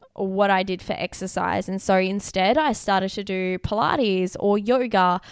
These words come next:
or I would sit down and meditate and just do some kind of, like, yin yoga. So it wasn't hatha yoga where it's a little bit more aggressive or kundalini yoga. It was yin yoga. Slow, deep,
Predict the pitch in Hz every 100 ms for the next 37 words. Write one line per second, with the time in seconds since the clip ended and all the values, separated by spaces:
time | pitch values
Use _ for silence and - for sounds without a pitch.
0 | - - 208 202 196 202 202 208 202 -
1 | 190 202 190 190 196 233 240 - 190 185
2 | 190 190 190 - 202 190 - 196 196 -
3 | 220 190 190 202 196 - 202 208 254 254
4 | 208 185 185 180 - 202 196 202 220 269
5 | 240 214 202 202 196 185 190 190 190 185
6 | - 190 196 190 196 202 185 185 180 -
7 | 190 180 - 190 180 - 190 185 185 185
8 | 185 185 180 180 - - - 214 208 196
9 | 196 185 185 - - 190 180 180 - -
10 | - - - _ - - - - - 214
11 | 208 214 214 220 - 190 175 208 196 180